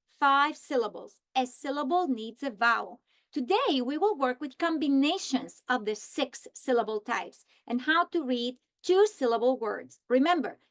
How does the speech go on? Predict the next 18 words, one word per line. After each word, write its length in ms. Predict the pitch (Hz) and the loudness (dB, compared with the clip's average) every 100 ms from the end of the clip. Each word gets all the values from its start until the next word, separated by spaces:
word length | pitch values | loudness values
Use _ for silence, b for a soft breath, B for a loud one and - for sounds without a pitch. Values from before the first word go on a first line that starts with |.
| _ - | _ 0
big 200 | 214 190 | 0 4
words 540 | 349 370 311 277 - | 6 6 6 0 -10
consist 500 | - 185 - 214 208 | -14 -14 -8 -8 -6
of 140 | - | -10
smaller 440 | - - 202 208 277 | -10 -12 -6 -4 -4
parts 480 | - 247 226 240 - | -2 0 0 -2 -14
called 400 | - 208 226 269 b b b | -8 -4 -4 -4 b b b
syllables. 840 | - - 320 269 175 170 - - - | -16 0 2 2 -2 -10 -16 -14 -8
If 160 | 277 | -6
we 100 | 392 | -4
know 180 | 415 523 554 | 0 0 4
how 140 | 392 | 2
to 120 | 370 | 2
read 160 | 339 320 | -2 -2
and 120 | 302 | -2
spell 300 | 269 302 277 | -2 0 2
those 200 | 269 254 | 2 -2
syllables, 500 | 359 403 254 240 254 | 2 2 4 2 0